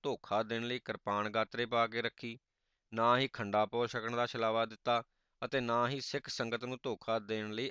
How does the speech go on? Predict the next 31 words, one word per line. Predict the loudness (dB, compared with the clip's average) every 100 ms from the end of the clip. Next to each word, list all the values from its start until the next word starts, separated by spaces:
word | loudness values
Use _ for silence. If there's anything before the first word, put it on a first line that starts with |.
| -4
ਆਪਣੀਆਂ | -4 -4 -4 -2
ਗੱਲਾਂ | -2 -2 -2
ਲਈ | -4 -4
ਗੁਰਬਾਣੀ | -4 -2 -2 -2
ਦੇ | -6
ਪ੍ਰਮਾਣ | -6 -4 -2 -4
ਦਿੱਤੇ। | -6 -10 -4 -2 -2 _ _ _ _ _ _ _ _ -2
ਗੱਲਾਂ | 0 2
ਉਸਨੇ | 2 2 0 2
ਵੀ | 2
ਸਾਰੀਆਂ | 4 4 4 -2
ਇਸ | -2
ਟੋਲੇ | -2 0 2
ਵਰਗੀਆਂ | 2 -2 -4
ਕੀਤੀਆਂ, | -6 -10 -6 -2 -2 -4 _ -2
ਪਰ | 0
ਵਿਦਵਾਨ | 0 2 2 4 2
ਹੋਣ | 0 -2 -2
ਦੇ | -2 0
ਨਾਤੇ | -2 -2 -6
ਸਭ | -6 -4 -4 -4
ਕੁਝ | -8
ਸਭਿਅਤਾ | -6 -6 0 0 2 0 -2 _ _ _ -6
ਦੇ | -4
ਦਾਇਰੇ | 0 2 4 2
ਵਿੱਚ | 0 -2
ਰਹਿ | 0 0 0
ਕੇ | -4
ਸਲੀਕੇ | -8 -6 -8 -2 -2
ਨਾਲ | 0 -2
ਕਹਿਆ। | -4 -4 -4